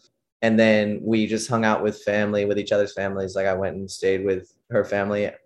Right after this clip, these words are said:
Uh, she was staying with mine in, in S F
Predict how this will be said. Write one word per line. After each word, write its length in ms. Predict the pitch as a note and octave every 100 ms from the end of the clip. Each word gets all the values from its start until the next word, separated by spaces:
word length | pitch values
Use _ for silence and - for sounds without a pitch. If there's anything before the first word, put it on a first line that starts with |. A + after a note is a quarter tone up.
| -
Uh, 220 | E2 F#2 -
she 160 | C3+
was 100 | A#2+
staying 200 | C#3 B2
with 120 | A2+
mine 640 | A#2 C3+ C#3 C#3 C3 A#2+ A2+ _ -
in, 480 | A2+ A2+ A2 A2 G#2+ -
in 180 | A#2 A2
S 220 | G#2+ -
F 420 | C#3+ C#3 -